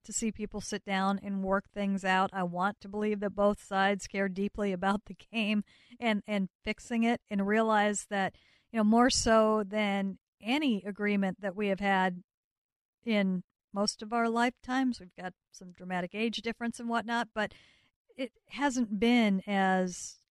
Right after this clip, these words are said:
kind of groundbreaking or shaking as this one should be. It is time for some major changes in the structure of how ball players are paid.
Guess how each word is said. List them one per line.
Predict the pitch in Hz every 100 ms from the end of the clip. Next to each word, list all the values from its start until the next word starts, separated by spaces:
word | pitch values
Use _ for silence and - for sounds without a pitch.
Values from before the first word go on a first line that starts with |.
| -
kind | 240 214
of |
groundbreaking | 175 202 208 226 208 185 _ _ 208 202 214 202
or | 180
shaking | - 208 208 196 185 208
as | 208 -
this | 240 -
one | 233 233
should | - 330 226
be. | 175 175
It | 208 226
is | 254 -
time | 240 262 277 180 -
for | - 208 202
some | 233 214
major | 214 214 202
changes | 196 220 214 202 196 190 - _ _
in | 226
the | 214
structure | - - 220 - - 185 190
of | 208
how | - 208
ball | 185 208 202
players | 202 - 196 185 180 180 - _ _ _ _ _
are | 208
paid. | - 262 156